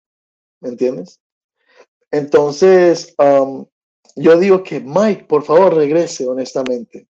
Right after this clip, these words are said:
Esta es tu casa. Esta es tu casa. Tú empezaste aquí. Yo quiero que tú termines acá, honestamente. Y, y porque, mire, tenemos también,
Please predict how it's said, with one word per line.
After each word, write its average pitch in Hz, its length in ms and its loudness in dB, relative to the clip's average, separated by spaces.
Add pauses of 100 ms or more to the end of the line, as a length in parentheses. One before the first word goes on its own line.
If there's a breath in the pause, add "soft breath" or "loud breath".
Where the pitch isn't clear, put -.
(640 soft breath)
Esta 190 300 0
es - 80 -16
tu 208 160 -2
casa. - 440 -4 (520)
Esta 214 240 -2
es - 100 -8
tu 208 140 -2
casa. 185 420 -2
Tú 214 100 0
empezaste 214 600 -4
aquí. 208 320 -4
Yo 175 140 0
quiero 208 220 2
que 165 120 -6
tú 190 200 -8
termines 165 520 -2
acá, 135 340 -10 (120)
honestamente. - 680 -12 (760 soft breath)
Y, 208 400 0
y 185 420 -6 (1000)
porque, 190 280 0
mire, 220 220 2
tenemos 185 540 -4
también, 180 360 -2